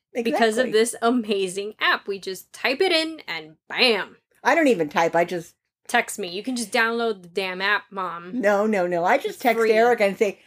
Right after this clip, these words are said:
Speaker 2: "Where are we watching this tonight?"
Speaker 1: <laughs> Horrible. Horrible. All right. That's a wrap on Host and Tech November
Speaker 2: Bye.
Speaker 1: slash sound,
Speaker 2: Aw.
Speaker 1: found footage.
Speaker 2: I really
Speaker 1: Part
Speaker 2: like the
Speaker 1: two.
Speaker 2: name,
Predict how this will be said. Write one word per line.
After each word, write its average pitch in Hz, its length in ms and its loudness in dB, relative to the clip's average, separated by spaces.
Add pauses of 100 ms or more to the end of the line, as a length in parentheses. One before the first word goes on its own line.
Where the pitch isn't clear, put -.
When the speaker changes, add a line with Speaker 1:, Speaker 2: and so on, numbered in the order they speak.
(140)
Speaker 2:
"Where 339 380 2
are 349 80 0
we 311 160 0
watching 240 500 -2
this 165 160 -6
tonight?" 185 580 -4 (380)
Speaker 1:
<laughs> - 80 -16 (840)
Horrible. - 440 -14 (600)
Horrible. - 360 -8 (800)
All 214 180 -2
right. 311 380 0 (160)
That's 240 300 -2
a 269 100 0
wrap 240 440 2
on 220 200 -2
Host 233 600 -4
and 269 520 0 (400)
Tech 240 240 -6
November 294 600 0
Speaker 2:
Bye. - 40 -18 (520)
Speaker 1:
slash 254 600 2 (140)
sound, 330 260 2
Speaker 2:
Aw. 247 340 -6
Speaker 1:
found 349 220 2
footage. 370 560 0
Speaker 2:
I 233 60 2
really 277 280 2
Speaker 1:
Part 262 120 4
Speaker 2:
like 196 100 2
the 320 100 0
Speaker 1:
two. 226 60 2
Speaker 2:
name, 165 400 -2